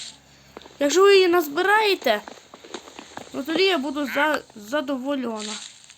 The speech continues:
як це по-польськи говорять. Та я знаю також польську мову, бо я знаходжуся в Польщі.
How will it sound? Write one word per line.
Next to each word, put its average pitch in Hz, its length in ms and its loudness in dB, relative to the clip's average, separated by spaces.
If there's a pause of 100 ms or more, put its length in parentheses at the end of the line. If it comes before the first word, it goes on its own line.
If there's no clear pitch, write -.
(180)
як - 240 -6
це - 80 -16
по-польськи 226 540 -10
говорять. 226 640 -8 (540)
Та 285 100 -2
я 285 160 0
знаю 359 220 -2
також 330 240 -4 (800)
польську 311 380 0
мову, 262 340 -2
бо 277 80 -2
я 330 120 0
знаходжуся 311 480 -4
в - 180 -8
Польщі. 254 460 -2